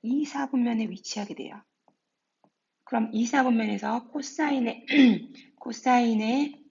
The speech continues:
부호는 어떻게 되죠? 얼사탕코니까 마이너스가 돼요. 그래서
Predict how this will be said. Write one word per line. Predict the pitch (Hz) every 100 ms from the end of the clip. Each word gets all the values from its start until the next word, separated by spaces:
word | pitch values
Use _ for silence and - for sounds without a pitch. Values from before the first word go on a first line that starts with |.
| _ _
부호는 | - - 104
어떻게 | 98 - 170
되죠? | 165 247 262 _ _ _ _ -
얼사탕코니까 | 190 202 220 233 - - - 220 240 247 _ - - 254 254 254 - 285 240 - 294 294 _ _ _ _ -
마이너스가 | 170 170 208 254 262 - 170
돼요. | - - _ _ _ _ _
그래서 | - 185 285 311